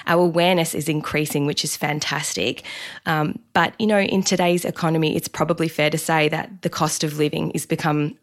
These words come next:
the most significant barrier for people. This perception that it's gonna be really expensive to shop ethically and to shop in line with our values has become the number one barrier. But interestingly, that barrier research also indicated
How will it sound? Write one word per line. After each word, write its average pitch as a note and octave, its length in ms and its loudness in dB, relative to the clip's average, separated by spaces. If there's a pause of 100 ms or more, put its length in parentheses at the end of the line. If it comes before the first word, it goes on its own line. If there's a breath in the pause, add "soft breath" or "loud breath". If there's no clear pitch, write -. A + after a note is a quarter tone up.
(100)
the F3 80 2
most E3 260 4
significant D3+ 520 -2
barrier - 280 -2
for - 140 -10
people. D3+ 460 -4
This - 160 -4
perception E3 480 0
that D3+ 100 0
it's D3+ 140 -6
gonna E3 160 -2
be D3+ 100 0
really D3+ 300 0
expensive - 680 -2 (300 loud breath)
to - 80 0
shop D3 220 0
ethically D3+ 480 0
and D3+ 100 -4
to D#3 80 -4
shop - 240 -4
in D3+ 100 2
line C#3+ 200 0
with D3 120 -2
our C#3+ 120 -4
values F3+ 520 0 (300 loud breath)
has E3 160 -2
become D3+ 500 0 (140)
the F3+ 80 4
number D#3+ 300 2
one E3 240 -2
barrier. - 440 0 (520 loud breath)
But F#3 100 4
interestingly, G3 560 4
that - 320 -2
barrier E3 340 4
research D3+ 480 0
also D#3+ 300 0
indicated D3+ 720 0